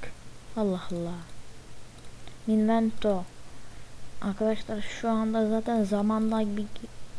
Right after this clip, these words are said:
gerideyiz. O yüzden yani.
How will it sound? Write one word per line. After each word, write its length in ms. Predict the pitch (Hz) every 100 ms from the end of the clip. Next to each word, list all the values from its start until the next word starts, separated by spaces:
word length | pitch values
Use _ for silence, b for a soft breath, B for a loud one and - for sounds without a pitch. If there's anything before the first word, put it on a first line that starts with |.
| - - - - - - -
gerideyiz. 680 | 214 202 208 214 208 208 254 - - - - - - - - - - - - - - - - - - - - - - - - - - - - - - - - - - - - - 208
O 40 |
yüzden 440 | 202 196 214 214 214
yani. 520 | 208 196 190 214